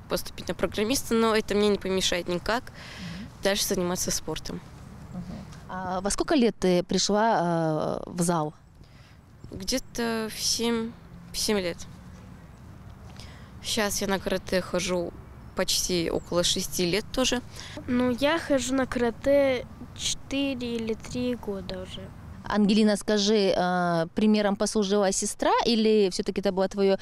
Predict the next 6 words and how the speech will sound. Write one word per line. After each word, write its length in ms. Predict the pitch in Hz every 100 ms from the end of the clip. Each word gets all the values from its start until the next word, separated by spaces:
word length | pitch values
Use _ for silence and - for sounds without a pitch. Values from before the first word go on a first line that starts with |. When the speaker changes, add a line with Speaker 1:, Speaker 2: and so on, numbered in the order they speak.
| - -
Speaker 2:
осознанное 520 | 185 233 220 202 185
личное 400 | 185 180 - 170
желание? 520 | 170 175 160 160 165 170 - - - - - - - - -
Speaker 3:
Э, 520 | 240 233 226 220 220 - - - - -
ну, 200 | 240 240
я 380 | 240 254 277